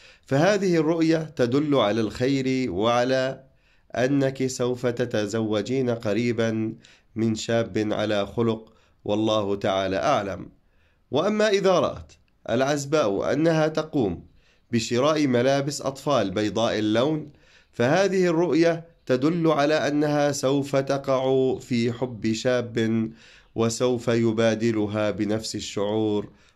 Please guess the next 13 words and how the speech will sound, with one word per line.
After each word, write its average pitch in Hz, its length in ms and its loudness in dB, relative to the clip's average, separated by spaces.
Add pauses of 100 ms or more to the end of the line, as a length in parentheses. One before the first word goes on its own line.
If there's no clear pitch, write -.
(120)
والله 104 480 0
تعالى 95 400 -2
أعلم. 95 500 -2 (580)
ورؤية 160 460 2
الفتاة 180 500 2
العزباء 147 580 2
في 147 140 -2
المنام 143 680 2
لثياب 127 560 0
الأطفال 92 720 -2
وكانت 120 640 -2
تقوم 113 460 0
بشرائها، 117 1000 -2